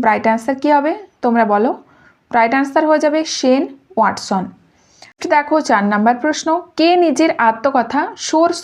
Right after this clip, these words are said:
কোড মাই বিগিনিংস লঞ্চ করার কথা ঘোষণা করেছেন? রাইট আনসার কী হবে? এই প্রশ্নটি কিন্তু ইম্পর্ট্যান্ট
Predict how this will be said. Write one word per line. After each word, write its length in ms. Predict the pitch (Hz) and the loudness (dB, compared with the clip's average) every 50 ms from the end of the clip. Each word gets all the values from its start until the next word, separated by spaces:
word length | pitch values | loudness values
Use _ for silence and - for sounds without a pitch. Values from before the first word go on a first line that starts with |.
| - - | -4 0
কোড 200 | 285 269 269 247 262 226 208 | 2 2 2 2 2 2 2
মাই 180 | 190 190 190 208 220 254 - - - - _ _ - 247 226 | 2 0 0 -2 -4 -10 -14 -18 -20 -20 _ _ -2 0 2
বিগিনিংস 540 | 226 277 277 254 302 320 330 339 339 320 320 - 269 233 | 2 2 2 2 2 2 2 2 0 -2 -2 -2 0 2
লঞ্চ 240 | 220 214 214 214 220 214 - 240 | 2 4 2 2 0 -2 0 0
করার 220 | 226 226 226 226 226 | 2 2 2 0 0
কথা 220 | 220 220 - - 285 349 320 254 | -2 -2 -2 -4 -6 -2 0 2
ঘোষণা 340 | 233 208 214 - 233 214 226 254 - | 0 2 0 0 -2 -2 -2 -2 -2
করেছেন? 400 | 240 208 180 180 - - 202 180 - - - _ _ _ _ _ _ _ _ _ _ _ _ _ _ _ _ _ _ _ _ _ _ _ _ _ _ _ _ _ _ _ _ _ _ _ - | -2 -2 -2 -4 -4 -6 -6 -6 -8 -12 -16 _ _ _ _ _ _ _ _ _ _ _ _ _ _ _ _ _ _ _ _ _ _ _ _ _ _ _ _ _ _ _ _ _ _ _ -8
রাইট 320 | 240 220 240 233 226 226 254 254 | -4 0 0 2 2 2 2 2
আনসার 260 | 254 254 254 285 285 277 | 2 2 0 -2 -2 0
কী 80 | - 302 294 | 0 2 2
হবে? 160 | 285 277 320 359 - - _ _ - 254 | 2 2 0 -4 -8 -10 _ _ 0 0
এই 80 | 262 262 262 | 0 0 0
প্রশ্নটি 440 | 262 262 254 - 277 277 269 269 294 285 | -2 -2 0 0 -2 -2 0 -2 -2 0
কিন্তু 300 | 277 240 214 214 220 269 302 403 - - _ - - - _ _ - - 254 | 0 0 0 0 -4 -6 -8 -8 -12 -16 _ -20 -20 -20 _ _ -2 0 2
ইম্পর্ট্যান্ট 400 | 247 240 254 277 277 311 320 | 2 2 2 0 0 -2 -4